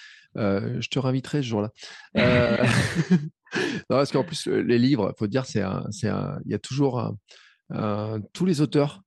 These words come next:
que j'ai, que j'ai eus et beaucoup de gens qui ont, qui sont en auto-édition ou chez des éditeurs,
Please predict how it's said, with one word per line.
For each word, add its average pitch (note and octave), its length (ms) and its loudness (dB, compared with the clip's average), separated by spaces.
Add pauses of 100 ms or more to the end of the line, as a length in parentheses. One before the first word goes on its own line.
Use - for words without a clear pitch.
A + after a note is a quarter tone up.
que A2+ 80 -2
j'ai, G2+ 300 0
que - 120 -10
j'ai G#2+ 120 0
eus C3 200 4
et G#2 60 0
beaucoup A#2+ 240 -4
de C#3 60 0
gens D3+ 140 4
qui A2+ 100 -4
ont, G2 380 -4
qui A#2 140 -4
sont A#2+ 140 0
en C3+ 100 4
auto-édition C3+ 1000 2
ou A2 220 2
chez A2 160 -4
des A2 140 0
éditeurs, B2 400 0